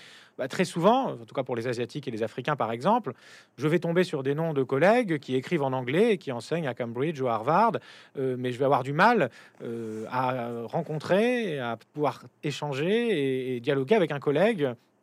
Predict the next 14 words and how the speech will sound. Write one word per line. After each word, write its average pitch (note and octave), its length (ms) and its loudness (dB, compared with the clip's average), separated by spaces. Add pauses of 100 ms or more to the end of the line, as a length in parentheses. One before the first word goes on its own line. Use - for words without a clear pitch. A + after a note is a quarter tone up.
(500)
qui D#3 140 -6
soit, F#3+ 440 6
euh, C#3 160 2
dans C3+ 160 -2
une C3+ 160 -8
université C3+ 560 -4
indienne, D3 640 0
euh, B2 200 -2
ou A#2 80 -6
dans B2+ 120 -6
une B2+ 160 -8
université B2 400 -4
africaine. D3 420 -2 (840)
Donc, G#3+ 320 6